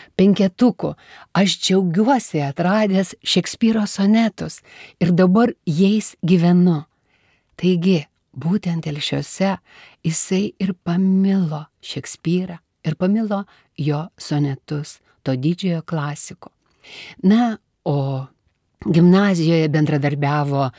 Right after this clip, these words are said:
spaudoje, rašė eilėraščius, skelbė ateityje.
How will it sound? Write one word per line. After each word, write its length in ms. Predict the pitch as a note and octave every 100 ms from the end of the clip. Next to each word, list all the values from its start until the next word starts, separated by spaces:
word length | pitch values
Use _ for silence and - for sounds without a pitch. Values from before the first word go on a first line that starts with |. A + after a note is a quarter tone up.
| - - -
spaudoje, 760 | - - D3+ D3+ E3+ E3+ G3+ G#3+
rašė 340 | G3+ D#3 - C#3+
eilėraščius, 720 | D3 F#3 G#3+ G#3 F#3 - D#3
skelbė 440 | - C#3+ C#3 C#3
ateityje. 720 | D3 G3+ G3+ A#3+ A3+ A3 A3+